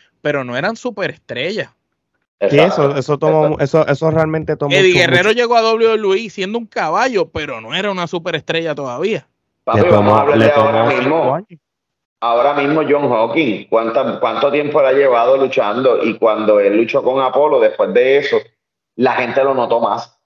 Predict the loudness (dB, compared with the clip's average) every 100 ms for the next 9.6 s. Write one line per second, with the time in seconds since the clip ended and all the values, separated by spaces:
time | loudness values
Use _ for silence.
0 | _ -2 0 2 0 -2 0 0 0 0
1 | -2 0 2 0 2 0 -2 -10 _ _
2 | _ _ _ _ _ -4 -2 0 0 0
3 | 0 0 0 -4 0 2 2 0 -4 _
4 | -2 -2 2 2 2 0 0 0 2 2
5 | 2 2 0 0 0 0 -2 -2 0 -2
6 | -2 -4 _ -2 0 0 0 2 2 0
7 | 2 2 2 2 0 0 -2 0 0 -2
8 | -2 -2 0 0 0 -2 -6 -2 0 0
9 | 0 0 2 0 2 0